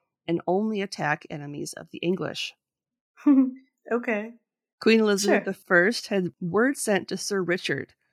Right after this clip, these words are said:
Speaker 1: stating, quote, "We require you to deal with her sons in our name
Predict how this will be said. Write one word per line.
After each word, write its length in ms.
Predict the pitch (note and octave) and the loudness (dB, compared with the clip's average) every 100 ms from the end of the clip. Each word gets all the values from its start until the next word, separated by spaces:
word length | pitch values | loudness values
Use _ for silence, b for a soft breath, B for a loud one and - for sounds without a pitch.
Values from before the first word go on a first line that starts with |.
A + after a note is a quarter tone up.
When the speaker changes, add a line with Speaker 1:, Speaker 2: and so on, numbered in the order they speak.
| _ | _
Speaker 1:
stating, 400 | - - G3 F#3 | -4 2 4 2
quote, 480 | F#3 - F#3+ F#3+ - - _ _ _ _ | -2 0 0 0 -6 -16 _ _ _ _
"We 240 | G3 C#4 | 2 4
require 500 | D#4 D4+ - F3 E3 | 4 0 -4 -2 -2
you 240 | E3+ E3 E3 | -4 -6 -6
to 140 | E3+ | -6
deal 280 | D3+ F3 G3+ | -4 -2 0
with 160 | G#3+ | -2
her 120 | A3 G#3+ | -2 -6
sons 500 | - D3+ C#3+ C#3+ - | -4 -4 -4 -10 -8
in 120 | E3 - | -8 -6
our 200 | A3+ C#4+ | -2 -2
name 420 | G#3 D#3+ D3+ E3 | -2 -4 -6 -8